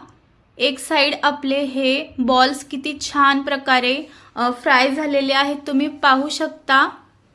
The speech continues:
एकदम कमी तेलामध्ये ही रेसिपी बनून तयार होते. चव म्हणाल तर याची अप्रतिमच आहे. तुम्ही ही रेसिपी एकदा नक्की ट्राय करून बघा. तुम्हाला आणि तुमच्या मुलांना देखील ही रेसिपी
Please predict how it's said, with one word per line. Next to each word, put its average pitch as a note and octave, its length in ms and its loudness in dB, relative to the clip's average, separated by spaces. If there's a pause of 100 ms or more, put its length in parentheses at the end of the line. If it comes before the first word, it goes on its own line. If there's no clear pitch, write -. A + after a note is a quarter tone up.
(600)
एकदम B3+ 460 2
कमी D4 360 0 (100)
तेलामध्ये D4+ 560 0
ही E4 240 0
रेसिपी D4 480 -4
बनून C#4+ 480 0
तयार C#4 320 2
होते. D4 560 -4 (100)
चव D#4+ 260 0
म्हणाल C#4+ 380 0
तर D4+ 100 -2
याची D4 320 -8
अप्रतिमच C#4 920 -4
आहे. C4 320 0 (440)
तुम्ही D#4+ 260 -4
ही F#4+ 220 2
रेसिपी D4 640 -4
एकदा C4+ 420 0
नक्की C#4+ 420 -4
ट्राय E4 260 0
करून C#4 400 -2
बघा. B3+ 300 -2
तुम्हाला D4 480 -2
आणि D#4 360 -2
तुमच्या C#4+ 300 -2
मुलांना C#4 500 0
देखील D4+ 340 -6
ही D#4+ 160 -4
रेसिपी C4 440 -6